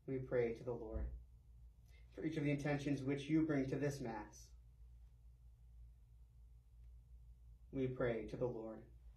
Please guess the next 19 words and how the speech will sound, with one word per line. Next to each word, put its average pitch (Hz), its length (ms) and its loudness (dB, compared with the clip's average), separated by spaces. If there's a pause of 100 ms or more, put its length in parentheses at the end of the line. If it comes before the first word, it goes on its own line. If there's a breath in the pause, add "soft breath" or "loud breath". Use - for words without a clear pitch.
(680)
Almighty 143 300 8
and 156 100 6
ever-living 147 400 6
God, 143 260 8
we 151 120 6
ask 147 180 8
you 143 80 2
to 139 60 2
hear 165 240 4
and 156 100 6
grant 156 220 6
our 127 140 10
prayers 156 320 6
as 143 60 -6
they 135 140 4
accord 156 320 2
with 131 160 -2
your 120 120 -2
will. 131 280 2